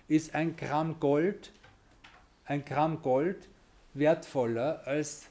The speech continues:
zehn Kilo Eisen. Und das, und, und das Gebet eines Menschen, der, der sich selbst geläutert hat, ist, ist wertvoller,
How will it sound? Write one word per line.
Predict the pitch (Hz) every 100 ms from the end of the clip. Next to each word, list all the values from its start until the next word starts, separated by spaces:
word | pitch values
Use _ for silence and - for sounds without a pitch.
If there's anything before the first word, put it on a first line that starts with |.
| - _ - -
zehn | - 143 160
Kilo | - 160
Eisen. | 160 202 196 123 - - _ _ _ _ _ - _ _ - - _ _ _ _ _ _ _ -
Und | 135 139
das, | 147 147 -
und, | 147 151 165
und | 151 147
das | 151 -
Gebet | 131 151 175 180
eines | 156 -
Menschen, | 147 151 170 - 131 156 170 - - -
der, | 135 139
der | 151 147
sich | 143
selbst | - 156 170 -
geläutert | 127 143 151 143
hat, | 110 127 -
ist, | - 139 - -
ist | 139 - - 131
wertvoller, | 151 151 - 131 110 98